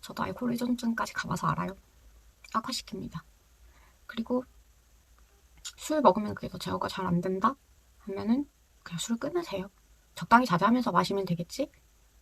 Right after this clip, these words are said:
어, 안 됩니다. 안 되니까 병인 거예요. 저도 안 되더라고요. 그래서 웬만하면 음주 안 해요. 그리고 제가 사실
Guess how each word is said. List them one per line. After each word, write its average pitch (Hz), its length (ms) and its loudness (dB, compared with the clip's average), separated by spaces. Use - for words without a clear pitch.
어, 175 220 -2
안 196 140 0
됩니다. 240 420 4
안 185 120 2
되니까 277 240 4
병인 180 320 2
거예요. 180 320 0
저도 220 160 2
안 175 100 6
되더라고요. 190 600 -4
그래서 190 200 0
웬만하면 196 360 6
음주 170 200 8
안 165 140 4
해요. 175 200 2
그리고 240 160 -4
제가 226 220 -2
사실 285 340 -4